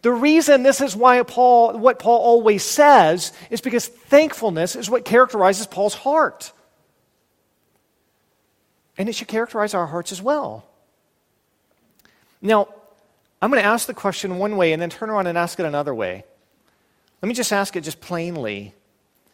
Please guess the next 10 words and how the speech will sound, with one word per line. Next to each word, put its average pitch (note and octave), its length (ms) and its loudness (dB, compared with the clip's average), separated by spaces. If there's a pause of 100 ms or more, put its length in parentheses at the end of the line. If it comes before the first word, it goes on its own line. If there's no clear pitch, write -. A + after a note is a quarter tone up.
(920)
Is F3 120 -8
your A#3+ 200 0
heart C3+ 500 -2 (160)
and E3 80 -12
is E3 140 -12
my F#3+ 240 -4
heart C3 500 -8
characterized E3 580 -6
by - 120 -10
thankfulness? A2 720 -16